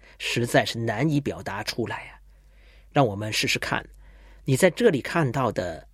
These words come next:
与创世纪第十五章所发生的事情完全不同啊。我们在上次的节目中已经查考过第十五章了，神两次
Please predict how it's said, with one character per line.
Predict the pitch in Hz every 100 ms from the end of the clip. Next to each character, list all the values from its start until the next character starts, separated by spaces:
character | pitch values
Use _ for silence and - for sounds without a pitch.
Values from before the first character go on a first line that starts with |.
| -
与 | - 107
创 | - 202 160
世 | 120 - 160
纪 | - 151
第 | 120 151
十 | - 170
五 | 165 98
章 | 147 151
所 | 165 85
发 | - 196 208
生 | 185 202 196
的 | 233
事 | - 233 110
情 | - 104
完 | 104 123
全 | 226 - 113
不 | 117
同 | - - -
啊。 | - - _ _ _ _ _ _ _ -
我 | 131
们 | 139
在 | 143 151
上 | - 151 165
次 | - -
的 | 135
节 | 117 120 139
目 | 151
中 | 113 151 143
已 | 104
经 | 101 170
查 | 170 - 120 196
考 | - 90
过 | 101 123
第 | 113 123
十 | - -
五 | 160 143 -
章 | - 120
了， | 127 - _ - _ _ - -
神 | - - 135 208
两 | 202 120 90 101
次 | - - 262 143